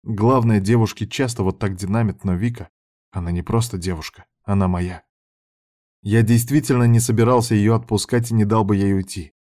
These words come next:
Видел, как она на меня реагирует, как радуется, когда я рядом. Даже если прямым текстом скажет, что я ей не нужен, не поверю. Язык тела, жесты, взгляд — все это не может обманывать. Рядом с Викой я чувствовал счастье. Что там говорил отец?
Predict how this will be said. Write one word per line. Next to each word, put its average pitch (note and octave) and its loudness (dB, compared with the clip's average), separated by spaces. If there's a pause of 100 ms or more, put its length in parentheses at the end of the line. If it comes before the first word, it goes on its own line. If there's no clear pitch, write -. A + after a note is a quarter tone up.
(140)
Видел, A#2+ 2
как A2 -4
она A2 2
на A2 4
меня G#2+ 4
реагирует, G2+ 2
как - -10
радуется, G#2+ 0
когда F#2+ -2
я F#2+ 2
рядом. F2+ -4 (640)
Даже B2+ 2
если B2 2
прямым C3 2
текстом A#2+ -2
скажет, A#2+ 0
что - -4
я A2+ 4
ей A2+ 4
не G#2+ 4
нужен, A2+ 0
не A#2+ 2
поверю. G#2 -2 (540)
Язык A2 2
тела, A#2+ 2
жесты, G2+ -2
взгляд — A2 0
все - -6
это F#2 -6
не G#2 2
может G#2 -2
обманывать. F2+ -6 (440)
Рядом A2+ 4
с - -4
Викой A#2+ 0
я G#2 4
чувствовал G#2+ 0
счастье. - -6 (120)
Что - -6
там B2+ -4
говорил A#2+ 2
отец? A#2 -4